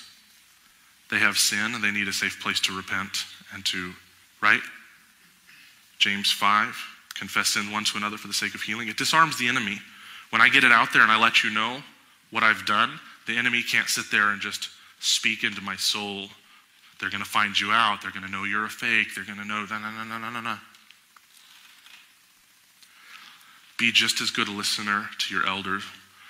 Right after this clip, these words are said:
than you would be to any other saint.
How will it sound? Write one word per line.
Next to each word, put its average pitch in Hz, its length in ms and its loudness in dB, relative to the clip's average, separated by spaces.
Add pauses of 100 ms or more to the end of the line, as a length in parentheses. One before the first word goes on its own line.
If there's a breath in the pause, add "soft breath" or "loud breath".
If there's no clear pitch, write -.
(240 loud breath)
than 98 180 -6
you 95 120 -4
would 95 260 -6
be - 100 -10 (160)
to - 300 -8
any 101 220 -4
other 98 180 -4
saint. 92 460 -4